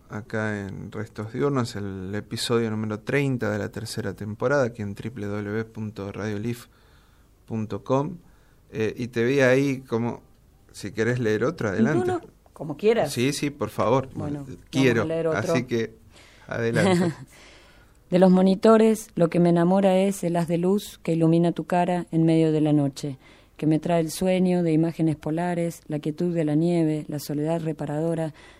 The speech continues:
Speaker 2: de una mujer y de un hombre, sus pasos que se hunden. Hay quienes se toman un avión para sumergir la cara en la blancura hasta que se les contagie en cada célula.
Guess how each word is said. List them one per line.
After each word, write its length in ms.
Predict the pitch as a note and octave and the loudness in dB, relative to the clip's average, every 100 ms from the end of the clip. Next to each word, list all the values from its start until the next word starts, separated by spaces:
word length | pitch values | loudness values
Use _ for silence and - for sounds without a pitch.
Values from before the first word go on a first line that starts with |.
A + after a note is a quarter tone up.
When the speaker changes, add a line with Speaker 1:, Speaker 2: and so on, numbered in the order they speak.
| _ | _
Speaker 2:
de 60 | E3+ | 2
una 120 | E3+ | 4
mujer 300 | D#3+ - F3+ | 4 0 -2
y 20 | |
de 80 | E3+ | 0
un 80 | E3 | 2
hombre, 420 | E3+ E3+ E3+ E3+ E3+ | 2 2 0 -2 -8
sus 200 | - D#3+ | -10 -10
pasos 320 | - D#3+ D#3 | -6 -6 -6
que 120 | - | -8
se 140 | D3 D3+ | -6 -2
hunden. 460 | C#3 C#3 C#3+ C#3+ - - - - - | 0 0 0 -6 -8 -20 -20 -18 -4
Hay 120 | E3+ | -2
quienes 300 | D3+ F#3+ F#3+ | 4 4 4
se 120 | E3+ | -2
toman 280 | D#3+ F3+ F3 | 0 2 4
un 140 | F3 | 4
avión 520 | E3+ D#3+ F#3 F3 F3+ E3+ | 2 2 2 4 2 0
para 200 | D3+ D3+ | -6 -4
sumergir 540 | - D#3 D3+ - F3 - - | 0 0 -2 -6 -6 -8 -12
la 140 | - D#3+ | -8 -4
cara 240 | - F3 | -2 0
en 80 | E3 | 2
la 80 | D#3 | 2
blancura 640 | D3 D3 - F3 E3 D#3 - - - - | 0 0 0 -2 -2 -4 -10 -20 -20 -10
hasta 240 | D#3 - | -6 -6
que 100 | D#3 | -6
se 120 | D#3+ D#3+ | -6 -4
les 140 | D3+ | -4
contagie 560 | - D#3+ D#3+ F#3 - D#3+ | 0 0 0 -4 -2 -2
en 100 | D3+ | 0
cada 240 | E3+ D#3+ | -2 -4
célula. 580 | - D3 C#3 C3+ C#3 | -6 -6 -4 -4 -6